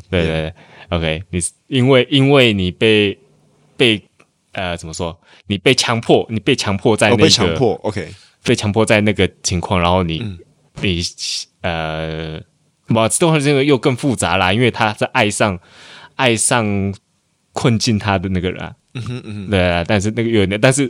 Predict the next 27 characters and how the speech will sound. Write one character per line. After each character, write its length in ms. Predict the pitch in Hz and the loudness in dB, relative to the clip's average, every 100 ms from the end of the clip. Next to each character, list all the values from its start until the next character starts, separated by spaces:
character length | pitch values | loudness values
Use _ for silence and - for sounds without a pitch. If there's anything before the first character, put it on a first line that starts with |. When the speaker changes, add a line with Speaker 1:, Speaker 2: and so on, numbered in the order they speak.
| - | -2
Speaker 1:
我 120 | 113 | 2
的 140 | 131 139 | 4 4
意 60 | |
思 280 | 131 151 131 | 2 0 2
就 160 | - 117 | 4 4
有 180 | 120 | 4
点 200 | 117 101 104 | 4 2 4
类 140 | 110 | 2
似 180 | - 101 | 2 2
这 120 | 113 | 2
样 140 | 92 | 2
啦， 120 | 90 - - - | 0 -6 -6 -4
因 100 | 113 | 2
为 140 | 123 110 | 4 4
你 140 | 92 | 2
没 80 | 98 | 2
有 80 | 107 | 2
办 200 | 113 98 | 2 2
法 280 | 95 80 80 | 0 -2 -4
在 220 | - 98 | -2 -2
这 160 | 90 101 | 0 -2
个 180 | 90 87 | -2 -2
阶 180 | 101 | -2
段， 140 | 90 85 | 0 -2
然 100 | 85 | 0
后 140 | 92 | 0
你， 200 | 82 80 | 0 -6